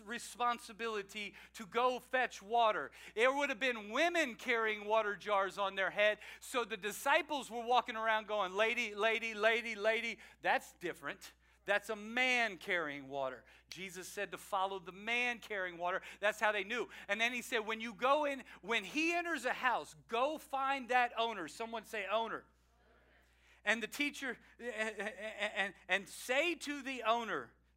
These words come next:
"The teacher asked, 'Where is the guest room where I can eat the Passover meal with my disciples?' He will take you upstairs to a large room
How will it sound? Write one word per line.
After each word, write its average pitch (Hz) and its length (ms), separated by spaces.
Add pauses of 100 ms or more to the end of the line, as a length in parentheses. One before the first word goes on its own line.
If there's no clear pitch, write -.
"The 180 100
teacher 262 580
asked, 151 440 (300)
'Where 339 260
is 208 120
the 131 100
guest 139 400
room 156 220
where 147 160
I 135 60
can 135 240
eat 139 180
the 139 60
Passover 123 600
meal 127 280 (500)
with 151 260
my 135 160
disciples?' 135 720 (600)
He 269 140
will 285 140
take 277 320
you 277 140
upstairs 285 600
to 226 200
a - 20
large 202 640
room 220 420